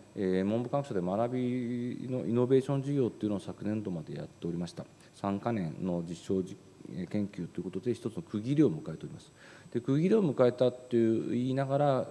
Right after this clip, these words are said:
区切りというのはもう、えー、普及とか広めていくスタートの今年は年になってるかなというふうに思っておりまして、えー、まあ、文部科学省自身も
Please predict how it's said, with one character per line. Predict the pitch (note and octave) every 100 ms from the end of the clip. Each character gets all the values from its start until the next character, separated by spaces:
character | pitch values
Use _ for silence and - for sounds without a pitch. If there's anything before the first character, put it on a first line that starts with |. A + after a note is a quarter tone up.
| -
区 | - A2+
切 | C3+
り | D3+
と | C#3+
い |
う | A2+
の | G#2+
は | G2+
も | F#2
う、 | E2+ - -
え |
ー、 | F#2+ F2+ F2+ F2+
普 | F2 - - - - -
及 | A#2+ A2+ A2
と | A#2+
か | -
広 | - A2
め | A#2
て | A#2
い | A#2+
く | G#2 F#2 -
ス | - -
タ | D#3 E3+
ー |
ト | F3
の | E3+ E3 E3+ - -
今 | -
年 | - C3+
は | B2+
年 | B2 -
に | A#2
な | F#2+
っ |
て | F2+ -
る |
か | -
な | E2+
と | D#2+
い | -
う |
ふ |
う |
に | E2
思 | D2+ E2
っ |
て | - D#2+
お |
り | D#2
ま | D#2+
し |
て、 | - A#2 E2+ - - - - -
え | - - - -
ー、 | - -
ま | C3
あ、 | A2+
文 | B2+ D#3+
部 |
科 | E3
学 | E3
省 | A2+ C#2 - - -
自 | D3+ -
身 | E3+
も | A#2+ F2